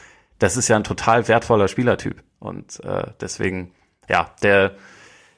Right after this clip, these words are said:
so oder so wird's da viel Konkurrenz geben und ich kann mir auch andere Teams vorstellen, bei denen der ganz gut aussehen würde. Also beispielsweise auch bei den Lakers, was ich nicht unbedingt hoffe, dass es passiert, aber was ich mir schon vorstellen kann,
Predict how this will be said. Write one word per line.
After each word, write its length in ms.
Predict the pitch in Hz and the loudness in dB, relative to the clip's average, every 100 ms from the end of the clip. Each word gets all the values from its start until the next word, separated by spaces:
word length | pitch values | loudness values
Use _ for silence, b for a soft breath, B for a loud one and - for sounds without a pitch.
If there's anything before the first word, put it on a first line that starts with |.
| b _ - | b _ -14
so 320 | 123 107 143 | -4 2 4
oder 180 | 131 120 | 4 2
so 240 | 117 127 | 2 0
wird's 240 | 113 113 - | 0 0 2
da 180 | 104 | 2
viel 200 | 101 110 | 2 -2
Konkurrenz 500 | 98 101 95 95 95 | 0 0 0 -2 -4
geben 300 | - 95 92 | -4 -6 -6
und 180 | 92 92 | -12 -14
ich 120 | - | -14
kann 160 | - 98 | -12 -8
mir 120 | 95 | -2
auch 160 | 92 101 | -2 -2
andere 280 | - 104 101 | -4 -4 -4
Teams 220 | - 104 | -6 -6
vorstellen, 540 | - 101 - 104 98 | -2 -2 0 -4 -2
bei 120 | 101 | 0
denen 160 | 101 101 | 0 0
der 100 | 101 | 0
ganz 160 | 101 - | -2 -2
gut 100 | 101 | 2
aussehen 320 | 95 - 101 | 2 0 0
würde. 240 | 101 98 - | 2 2 2
Also 140 | 101 | 4
beispielsweise 540 | 110 104 - 107 95 | 4 2 0 0 2
auch 100 | 87 | 0
bei 140 | 85 92 | 0 -4
den 100 | - | -2
Lakers, 440 | - - - - - | -4 -4 -12 -16 -10
was 300 | 95 - - | -10 -10 -16
ich 300 | - - _ _ | -20 -20 _ _
nicht 240 | 98 95 | -16 -10
unbedingt 340 | 107 101 95 117 | -2 0 2 2
hoffe, 200 | 135 135 | 2 2
dass 100 | 117 | 0
es 40 | |
passiert, 400 | - 104 143 180 | 0 0 2 4
aber 160 | 110 98 | 4 2
was 140 | 95 | 0
ich 80 | 95 | -4
mir 100 | 95 | -8
schon 160 | - 92 | -8 -2
vorstellen 340 | 104 - 87 | 0 0 -4
kann, 220 | - 135 | -4 -2